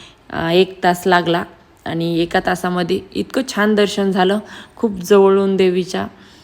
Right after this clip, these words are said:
अ, कारण की खूप दिवसाच्या नंतर गेलेलो आम्ही, अ, साहेबासोबत.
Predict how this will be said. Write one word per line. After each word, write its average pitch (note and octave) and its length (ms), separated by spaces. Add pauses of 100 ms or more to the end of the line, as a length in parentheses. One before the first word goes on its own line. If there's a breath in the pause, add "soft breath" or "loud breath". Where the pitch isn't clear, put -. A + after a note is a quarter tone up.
(240 loud breath)
अ, - 40 (300)
कारण F3+ 240
की F3+ 340 (340 loud breath)
खूप G#3+ 160
दिवसाच्या G3 520
नंतर F#3+ 440
गेलेलो F3 420
आम्ही, F3 320 (120)
अ, F3 260
साहेबासोबत. E3+ 640